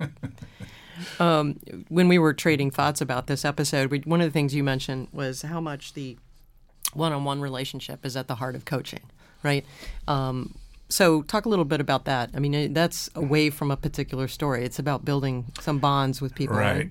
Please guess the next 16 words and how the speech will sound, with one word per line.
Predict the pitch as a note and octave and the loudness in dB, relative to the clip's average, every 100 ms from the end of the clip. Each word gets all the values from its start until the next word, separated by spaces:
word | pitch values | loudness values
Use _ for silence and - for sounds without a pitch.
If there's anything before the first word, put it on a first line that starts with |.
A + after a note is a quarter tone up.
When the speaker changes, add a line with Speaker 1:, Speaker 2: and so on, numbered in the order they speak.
| - - | -10 -4
Speaker 1:
Right, | G2+ F#2 F2+ - - | 0 0 -2 -8 -16
right. | - - | -18 -6
You | A#2+ | 0
know, | C3 A#2 | 4 4
so | - C#3 | 4 6
ma-, | C#3 B2+ B2 - | 6 4 2 -4
so | - C3+ | 2 4
many, | C3+ A#2+ A2 G2+ - | 6 4 2 -2 -4
uh, | A2 A2+ | -6 -8
the, | - A2+ - - | -8 -10 -10 -16
one | - A#2+ B2 | -8 -2 0
of | |
the | A2+ | 2
reasons | A2 G2+ G#2 G2 | 0 0 -2 -2
why | G2 G2 F#2+ | -2 -2 -4
people | - G#2+ G2+ F#2+ F#2 F2+ | -6 -8 -6 -6 -6 -10